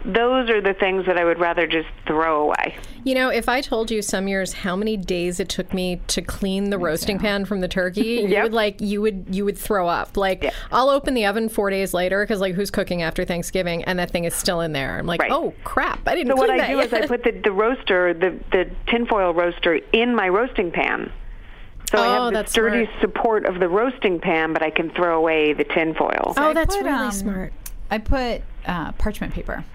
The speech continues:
Speaker 3: down.
Speaker 2: Do you know what I love? I, I actually used this for the chickpea turkey. That stuff, the, the Reynolds stuff that has tinfoil on one side and parchment paper on the other, so it,
Speaker 3: Yeah,
Speaker 2: like,
Speaker 3: that's brilliant.
Speaker 2: molds to whatever shape
Speaker 3: Yeah.
Speaker 2: you're putting it in.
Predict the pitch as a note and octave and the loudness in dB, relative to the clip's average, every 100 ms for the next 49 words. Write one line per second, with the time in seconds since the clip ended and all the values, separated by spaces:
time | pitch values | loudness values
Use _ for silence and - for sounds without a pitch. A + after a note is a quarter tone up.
0 | - - G#2 - - - - - - G#3+ | -12 -8 -6 -8 -10 -12 -12 -10 -4 0
1 | A3 A#3+ A3 E3 D#3+ E3+ A3+ - F#3+ F3+ | 2 2 0 0 0 0 -2 -2 0 0
2 | F3+ F3+ - F#3+ F3+ F3+ F3+ - - E3+ | 0 0 -2 -2 0 -2 -2 -4 -2 -2
3 | - - G3 F#3 E3 - F#3 - A#3+ - | -2 -2 -2 -2 0 0 2 2 0 0
4 | B3 - C4+ A3 F#3+ - - A3 G#3 - | 0 2 2 2 0 2 4 4 2 0
5 | G3 E3 G3 F#3+ G3+ G#3+ - - G3+ G#3 | 0 2 0 2 2 0 0 0 0 0
6 | F#3+ F3+ - - G#3 B3 A3 G#3 F#3 F3+ | 0 -2 -2 -2 0 0 0 0 0 0
7 | G#3 G#3+ G3+ - F3+ - G#3 A3 G3 F3+ | 0 0 -2 -2 -2 0 -2 -2 -2 -2
8 | F3 D#3 E3 G3+ G#3+ - F#3 F3 D#3+ F#3+ | -2 -2 -2 -2 0 0 0 0 0 0
9 | F3 - - G3+ G3 G3 G3 G#3+ G3+ - | 0 0 0 2 0 2 2 0 0 -2
10 | - F3+ F3+ F3 F#3 - E3 E3 D3 C#3+ | 0 0 0 0 -2 0 0 0 0 -2
11 | - G3 F3+ F3 D#3+ | 0 -2 0 -2 -2